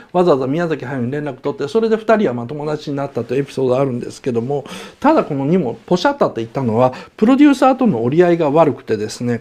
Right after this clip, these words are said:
監督予定だった宮崎駿も高畑勲もですね、次々と降板してですね、で、膨大な予算も、もう山のように書いたパ-、あの、イメージボードもパイロットフィルムも全部無駄になっちゃったんですよ。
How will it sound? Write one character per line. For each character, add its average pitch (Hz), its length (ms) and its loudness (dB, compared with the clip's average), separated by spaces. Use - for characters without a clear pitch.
監 240 200 2
督 240 200 -2
予 226 140 4
定 202 180 4
だ 123 120 -2
っ 123 40 -6
た 160 260 -2
宮 190 220 4
崎 185 180 0
駿 143 240 -2
も 143 100 -4
高 147 200 -4
畑 135 220 -2
勲 135 200 0
も 131 100 0
で 117 120 -2
す - 120 -10
ね、 117 140 -2
次 202 280 -2
々 180 180 -6
と - 80 -6
降 196 320 4
板 175 260 2
し - 80 -16
て 147 140 0
で 117 80 -4
す - 140 -12
ね、 123 120 -8
で、 151 80 2
膨 208 260 2
大 233 220 2
な 214 380 0
予 180 160 6
算 131 320 -2
も、 139 300 0
も 131 220 0
う 113 100 0
山 220 300 4
の 311 80 0
よ 330 60 -2
う 311 40 -2
に 139 160 -4
書 160 140 -2
い 127 60 -4
た 139 240 -4
パ-、 - 260 -12
あ 131 160 -8
の、 127 460 -6
イ 143 40 -4
メ 185 140 2
ー 190 40 0
ジ 170 120 -4
ボ 165 160 0
ー - 20 0
ド 117 60 -6
も 117 140 -6
パ 185 160 -4
イ - 20 -2
ロ 175 80 -4
ッ - 20 -16
ト 175 80 -8
フ 175 80 -4
ィ 175 60 -2
ル 139 60 -6
ム 113 120 -8
も 120 60 -8
全 214 180 2
部 151 60 0
無 120 160 -2
駄 139 120 -2
に 139 100 -2
な 139 80 -2
っ - 20 -4
ち - 100 -10
ゃ 104 40 -4
っ 101 40 -14
た - 120 -20
ん 92 80 -16
で - 0 -
す - 80 -20
よ。 - 80 -18